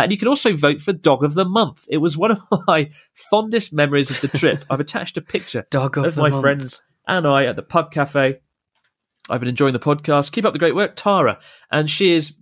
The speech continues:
Speaker 1: put a link to the Pug Cafe, uh, in Kyoto.
Speaker 2: Mm.
Speaker 1: The website is called kyoto pug dot com, kyoto pug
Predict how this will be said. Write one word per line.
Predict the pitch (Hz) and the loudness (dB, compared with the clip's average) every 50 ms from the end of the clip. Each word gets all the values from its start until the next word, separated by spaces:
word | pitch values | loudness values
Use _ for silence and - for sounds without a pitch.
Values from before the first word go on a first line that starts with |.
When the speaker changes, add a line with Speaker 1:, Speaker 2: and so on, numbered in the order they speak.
| _ _ _ _ _ _ _ _ - _ _ _ - - | _ _ _ _ _ _ _ _ -20 _ _ _ -10 -2
Speaker 1:
put | - - 131 | 0 2 2
a | |
link | 147 143 147 160 151 - - | 4 2 2 0 -2 -4 -14
to | - - 156 | -10 -6 -6
the | 165 160 | -6 -4
Pug | - - 175 175 - | -2 -4 -6 -4 -4
Cafe, | - 135 110 - - 117 104 104 104 - _ - | -6 -6 -4 -4 -4 -4 -4 -4 -4 -10 _ -10
uh, | 117 117 117 117 - | -8 -8 -8 -8 -10
in | - 127 127 | -12 -14 -12
Kyoto. | - - 151 139 139 - - 113 95 | -4 0 0 0 0 0 -4 -6 -4
Speaker 2:
Mm. | 135 131 127 117 107 104 _ _ - | -2 -2 -2 -4 -6 -8 _ _ -8
Speaker 1:
The | 135 139 | -4 0
website | 165 175 170 - - 165 147 143 120 | 0 0 0 0 0 2 2 2 2
is | 135 - - - | -2 -4 -2 0
called | 156 143 139 135 - - | 2 2 2 0 -2 -8
kyoto | - - 165 160 160 151 - 151 139 135 135 135 - - | 0 2 2 2 2 2 2 2 2 2 2 0 -2 -6
pug | - - 139 127 120 110 - - _ _ - | -6 0 0 0 0 0 -4 -12 _ _ -4
dot | 123 139 135 - - - - | -2 -2 -2 -2 -4 -14 -8
com, | - 139 123 110 117 139 _ _ _ _ _ - | -2 -2 -2 -2 -2 -6 _ _ _ _ _ -4
kyoto | - 156 143 139 - 143 131 120 | 0 2 2 2 2 2 0 0
pug | - - 143 131 123 117 - | 0 -2 0 0 0 -2 -6